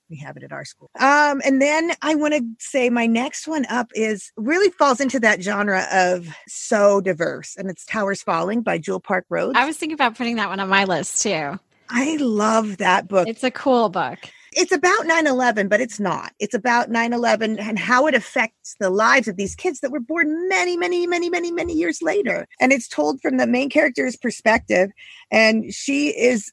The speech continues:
Speaker 1: uh, an African-American girl who's homeless, who's living in a homeless shelter. And she goes to a brand new, really funky school. And it's right across the street from where the towers were.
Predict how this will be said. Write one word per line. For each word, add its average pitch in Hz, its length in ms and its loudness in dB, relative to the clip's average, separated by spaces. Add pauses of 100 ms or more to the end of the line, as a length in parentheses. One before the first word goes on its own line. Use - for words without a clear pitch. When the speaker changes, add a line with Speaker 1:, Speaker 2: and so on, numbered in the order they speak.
Speaker 1:
uh, 185 500 -2
an 214 100 0
African-American 226 540 2
girl 208 140 0
who's 214 180 -2
homeless, 226 500 0
who's 208 160 -6
living 208 180 0
in 196 80 -2
a 170 40 -2
homeless 196 340 0
shelter. 156 420 -10 (280)
And 208 120 0
she - 240 -2
goes 208 320 4
to 240 120 2
a 190 60 2
brand 233 420 2
new, 196 440 2 (140)
really 208 360 -4
funky 202 520 -4
school. 185 520 -6 (120)
And 196 320 4
it's 202 160 0
right 185 220 6
across 185 340 0
the 175 100 -8
street - 320 -6
from 175 120 -4
where 160 120 2
the 165 60 -4
towers 190 460 2
were. 170 280 2